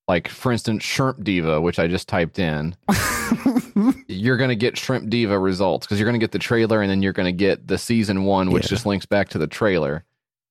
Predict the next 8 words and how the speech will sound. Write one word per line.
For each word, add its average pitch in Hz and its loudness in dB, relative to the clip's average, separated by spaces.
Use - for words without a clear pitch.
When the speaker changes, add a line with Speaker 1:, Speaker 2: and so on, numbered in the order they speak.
Speaker 1:
Um, 98 2
if 123 -4
you 127 2
go 156 2
to 156 0
sign 143 0
in, 123 0
uh, 107 2